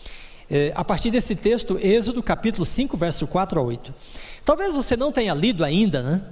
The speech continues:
esta passagem com esta percepção, porque a tradução também não permite, né, perceber claramente.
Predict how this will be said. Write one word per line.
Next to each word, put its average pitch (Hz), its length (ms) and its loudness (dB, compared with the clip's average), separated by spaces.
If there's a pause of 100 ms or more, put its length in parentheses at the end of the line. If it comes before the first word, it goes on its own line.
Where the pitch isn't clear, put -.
esta 160 240 0
passagem 127 640 0 (560)
com 180 240 2
esta 226 320 0
percepção, 214 760 0 (680)
porque 202 280 2
a 285 60 2
tradução 247 640 2
também 165 560 0
não 233 300 4
permite, 254 640 0
né, 175 100 0
perceber 220 480 2
claramente. 202 760 0